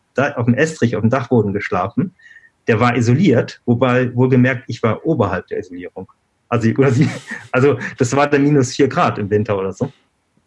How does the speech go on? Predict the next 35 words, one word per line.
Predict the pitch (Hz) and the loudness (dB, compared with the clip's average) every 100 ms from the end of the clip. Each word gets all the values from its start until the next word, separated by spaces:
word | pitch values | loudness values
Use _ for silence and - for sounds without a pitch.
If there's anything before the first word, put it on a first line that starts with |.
| _ _ _ - | _ _ _ -2
Und, | 117 113 113 107 | 2 4 4 2
äh, | 117 | 0
da | 107 107 | 0 -2
auch | 113 | -2
keine | 127 117 | 2 2
Toilette | 107 107 117 180 160 | 2 0 0 0 0
und | 123 123 | 2 2
so. | 127 | 2
Das | 117 107 | 2 0
war | 113 | 0
wirklich, | 110 110 117 - _ - - _ _ _ | 0 -2 -6 -8 _ -20 -20 _ _ _
also | 110 104 113 110 120 - _ _ _ _ _ - | -4 2 2 2 0 -8 _ _ _ _ _ -6
extrem | 120 - 135 131 123 | -6 -2 0 2 4
Investment, | 120 107 101 117 107 | 4 2 0 -2 2
muss | 110 120 | 2 2
ich | 117 | 0
mal | 127 | 2
<laughs> | |
sagen. | 113 - 147 120 131 - - - - - - - | 2 2 -2 0 -2 -4 -14 -20 -20 -20 -20 -4
Also, | 120 117 120 120 - _ | 0 2 2 0 -8 _
und, | 131 123 120 | 2 2 4
ähm, | 120 117 113 107 95 | 2 4 4 2 0
ja, | 123 113 | 0 0
und | 98 117 | 0 2
dann | 123 | 4
hab | 147 165 | 4 2
ich's | 165 | 0
aber | 135 | 2
geschafft, | 120 117 214 240 - - | 0 0 -2 -2 -8 -6
äh, | - 135 131 123 120 | -2 0 0 -2 -4
das | 131 120 | -4 -2
alles | 123 123 - | 0 0 0
fertig | 135 143 160 | -2 -2 -4
zu | 156 | -4
sanieren. | 143 151 160 175 190 | -2 0 0 0 -2